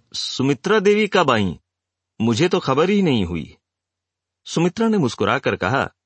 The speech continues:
"आपने तो आना जाना छोड़ दिया, पर हम तो नहीं छोड़ सकते।"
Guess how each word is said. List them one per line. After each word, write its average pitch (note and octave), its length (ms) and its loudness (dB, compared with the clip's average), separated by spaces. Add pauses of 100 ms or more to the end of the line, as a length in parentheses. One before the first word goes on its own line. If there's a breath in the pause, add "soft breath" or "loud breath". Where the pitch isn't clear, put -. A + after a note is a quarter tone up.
(920)
"आपने F#2+ 340 0
तो A#2 140 0
आना A2+ 240 0
जाना B2+ 300 -2
छोड़ C3+ 320 -6
दिया, A2+ 300 -10 (460)
पर G#2+ 120 0
हम F2+ 240 -6
तो B2 120 -2
नहीं B2+ 200 -2
छोड़ A#2+ 240 -4
सकते।" A2 420 -12